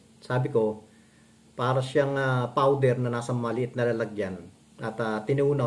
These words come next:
nilagyan ng liquid, tinunaw. Yun ang, ah, in-inject sa akin. Sabi niya, para sa infection lang daw yun.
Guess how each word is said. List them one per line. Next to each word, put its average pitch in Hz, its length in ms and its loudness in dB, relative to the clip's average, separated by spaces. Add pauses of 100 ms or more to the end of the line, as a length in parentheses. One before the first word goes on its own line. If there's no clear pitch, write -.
nilagyan 123 340 0
ng 123 60 0
liquid, 117 320 -4
tinunaw. 107 560 -4 (640)
Yun 131 160 4
ang, 131 160 4
ah, 120 240 0
in-inject 113 400 -4
sa 90 240 -10
akin. 87 240 -12
Sabi 127 320 0
niya, 117 160 0 (160)
para 113 160 -2
sa 113 160 -2
infection 104 480 -4
lang 92 160 -8
daw 85 80 -10
yun. 82 240 -14